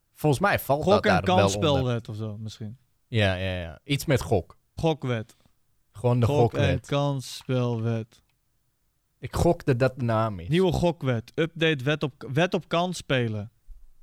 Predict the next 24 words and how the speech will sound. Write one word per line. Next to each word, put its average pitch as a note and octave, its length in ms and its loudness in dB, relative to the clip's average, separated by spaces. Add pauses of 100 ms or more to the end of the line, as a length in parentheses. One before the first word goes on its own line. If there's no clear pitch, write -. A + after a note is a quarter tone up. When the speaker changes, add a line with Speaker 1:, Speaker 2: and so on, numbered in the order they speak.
(1080)
Speaker 2:
Kansspel. E3 500 0
Veiliger F#3 580 2
online E3+ 440 0
gokken. C3+ 460 -2
Een B2 180 -6
gelegaliseerde D3 840 0
en C#3 80 -2
gereguleerde C#3 640 0
markt C3+ 340 0
biedt A#2+ 180 0
meer C3+ 200 0
bescherming C#3 520 -2
en B2 60 0
is A#2 140 -8
controleerbaar. B2 920 -2
Betere D#3 440 -2 (100)
verslavingspreventie. A#2+ 1300 -4
Meer E3 340 0
geld E3+ 340 0
voor C#3 120 -8
de C3 80 -6
schatkist. - 720 -6 (1600)
Speaker 1:
Hmm. G#2 280 -2 (200)
Speaker 2:
Nederland, D#3 600 -4